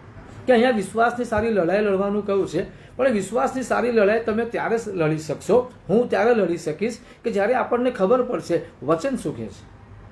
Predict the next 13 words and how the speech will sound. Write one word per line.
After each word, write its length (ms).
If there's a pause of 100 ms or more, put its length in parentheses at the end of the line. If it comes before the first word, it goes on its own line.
(320)
વચનમાં 460
શું 160
લખવામાં 400
આવ્યું 160
છે, 300
વચન 300
મારા 240
માટે 240
શું 240
કહે 120
છે. 140 (320)
વિશ્વાસની 480
લડાઈ 320